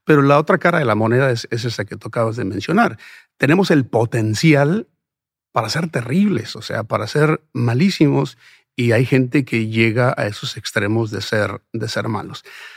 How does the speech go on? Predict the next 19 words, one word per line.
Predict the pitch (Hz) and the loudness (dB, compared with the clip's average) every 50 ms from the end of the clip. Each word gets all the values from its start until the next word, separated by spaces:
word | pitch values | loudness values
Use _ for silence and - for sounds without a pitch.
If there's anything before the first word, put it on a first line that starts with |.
| - - _ _ _ _ _ _ | -20 -20 _ _ _ _ _ _
Allí | - 175 196 233 294 | 2 4 4 4 4
para | - - - 151 | 4 4 2 4
mí | 131 135 | 4 4
es | 139 131 | 2 2
donde | 131 143 131 123 127 | 2 2 2 2 2
entra | 123 120 120 120 139 127 117 120 - - | 2 0 0 0 2 2 2 2 0 -2
el | - 135 120 113 113 110 110 | -4 -2 0 2 2 2 2
mensaje | 110 110 110 107 104 101 - - 120 107 - - 107 95 92 | 2 0 0 0 -2 -2 -2 -2 -2 -4 -4 -4 -4 -4 -4
de, | 95 98 95 92 - - _ _ | -4 -6 -6 -8 -10 -12 _ _
de, | - 110 104 101 98 98 95 95 92 95 - 120 - _ _ _ _ _ _ _ _ _ _ _ _ _ _ _ _ _ _ _ _ | -10 -8 -8 -6 -6 -8 -8 -8 -10 -10 -12 -14 -18 _ _ _ _ _ _ _ _ _ _ _ _ _ _ _ _ _ _ _ _
del | - 120 113 110 107 | -4 -2 0 0 0
evangelio, | 104 98 95 101 - - - 156 107 98 98 101 101 | 0 -2 -2 -4 -2 -2 0 0 0 -2 -2 -4 -4
el | 98 | -4
mensaje | 104 113 117 - 123 117 - - 117 107 | -2 -2 -2 -4 -4 -6 -4 -4 -4 -4
de | 98 95 92 90 95 98 104 104 | -4 -6 -8 -8 -10 -10 -12 -12
Jesús, | - 107 107 - 175 165 143 - - - - - | -10 -8 -2 0 2 2 2 0 -4 -8 -8 -10
eh, | - 107 101 101 | -8 -8 -8 -8
la | 98 95 101 98 | -8 -8 -8 -8
fe, | - - - 139 120 101 98 | -4 -2 0 0 0 0 -2